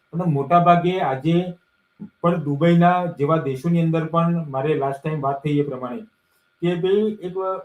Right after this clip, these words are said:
પાંત્રીસ ચાલીસ વર્ષ સુધી દુબઈ જેવા રણ પ્રદેશમાંની અંદર પણ એ કહે છે કે ભાઈ સત્તાણું ટકા કામ તો સૂર્ય ભગવાન પોતે કરે છે, સૂર્ય અને ચંદ્રની એનર્જી કામ કરે છે,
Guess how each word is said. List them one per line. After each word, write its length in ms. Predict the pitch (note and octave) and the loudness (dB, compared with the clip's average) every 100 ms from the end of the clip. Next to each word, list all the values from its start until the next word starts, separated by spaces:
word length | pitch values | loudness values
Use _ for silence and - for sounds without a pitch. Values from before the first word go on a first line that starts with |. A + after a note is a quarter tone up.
| - _ - | -14 _ -4
પાંત્રીસ 440 | C3+ D3 G3+ G#3+ | -2 0 -2 -2
ચાલીસ 340 | F3+ D#3+ G3+ E3+ | 0 0 0 -2
વર્ષ 180 | F#3+ | -4
સુધી 180 | F3+ F#3+ | -6 -6
દુબઈ 320 | F3 C3+ E3 | -6 -2 0
જેવા 200 | E3 E3+ | 0 2
રણ 200 | D3 C#3 | 0 0
પ્રદેશમાંની 680 | D#3+ D3+ D#3+ D#3 E3 E3+ E3+ | -2 -4 -4 -2 0 0 0
અંદર 280 | D#3+ D3 D#3 | 0 -2 -4
પણ 220 | F3 E3+ | -2 -2
એ 60 | D#3+ | -2
કહે 200 | D#3 D3 | -4 -6
છે 120 | D#3+ | -4
કે 100 | D#3+ | -4
ભાઈ 160 | E3 | -4
સત્તાણું 560 | E3 - - - D#3 E3+ | -4 -8 -14 -6 -2 -2
ટકા 220 | D#3 C#3+ | -2 -6
કામ 280 | D3+ C#3 C#3 | -8 -6 -8
તો 120 | D3 | -6
સૂર્ય 300 | D#3 C3 C3 | -8 -8 -4
ભગવાન 300 | C#3+ C3 C#3 | -2 -2 -4
પોતે 340 | D3 A#2 - C#3+ | -8 -10 -4 -4
કરે 240 | C3 A#2+ | -2 -8
છે, 160 | A2+ G#2+ - _ _ _ _ | -8 -14 -18 _ _ _ _
સૂર્ય 260 | C#3+ D3+ F3+ | -2 0 2
અને 120 | F3+ | 0
ચંદ્રની 520 | F3 D3 D#3 E3+ F3 | -2 0 0 2 0
એનર્જી 380 | C3+ C#3+ E3 F3 | 0 2 4 4
કામ 260 | D#3+ D3+ C#3+ | 4 4 4
કરે 260 | C#3 C3+ | 2 2
છે, 200 | B2+ A#2 | 0 -6